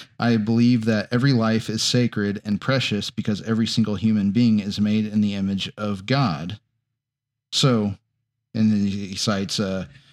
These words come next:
Genesis one twenty-six through twenty-seven. So that's the question. When is a person a person? You gotta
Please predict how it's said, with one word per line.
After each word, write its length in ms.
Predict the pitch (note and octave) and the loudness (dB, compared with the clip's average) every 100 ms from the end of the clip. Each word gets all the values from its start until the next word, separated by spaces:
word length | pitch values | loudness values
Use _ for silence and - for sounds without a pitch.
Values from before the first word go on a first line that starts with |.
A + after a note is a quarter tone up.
| _ _ - | _ _ 0
Genesis 460 | A#2+ G#2 A2 - | 0 2 -2 0
one 180 | A2 A2 | 2 0
twenty-six 460 | G#2 G#2 - G#2+ - | 0 -2 -2 -4 -4
through 80 | G#2 | -2
twenty-seven. 500 | A2 G2+ A2 G#2+ A2 | -2 0 0 2 2
So 140 | G#2+ | 0
that's 220 | G2+ G2 | -2 -4
the 60 | - | -4
question. 520 | B2 B2 F#2+ F2+ G2 | -2 0 -2 -4 0
When 140 | A2 | 2
is 120 | B2 A#2 | 4 2
a 60 | |
person 320 | A#2+ A#2+ B2 B2+ | 0 0 4 2
a 60 | |
person? 500 | A#2 E3 D3+ A#2+ A#2+ _ _ | 2 0 0 -4 -14 _ _
You 100 | - | -10
gotta 280 | G#2 G#2 G2 | -6 -6 -8